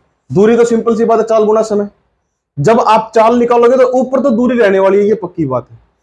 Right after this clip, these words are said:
नीचे क्या रहेगा, अगर चाल निकाल रहे हो तो नीचे समय, समय निकाल रहे हो तो नीचे चाल। Simple सी बात हो गया याद।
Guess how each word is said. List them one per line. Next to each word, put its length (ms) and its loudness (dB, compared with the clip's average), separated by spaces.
नीचे 280 0
क्या 140 2
रहेगा, 220 2
अगर 160 0
चाल 260 0
निकाल 220 2
रहे 100 2
हो 80 0
तो 40 0
नीचे 180 -2
समय, 380 -4
समय 260 -2
निकाल 260 0
रहे 80 0
हो 60 -2
तो 60 0
नीचे 260 -2
चाल। 160 -12
Simple 260 -2
सी 100 -8
बात 140 -2
हो 80 0
गया 120 2
याद। 220 -2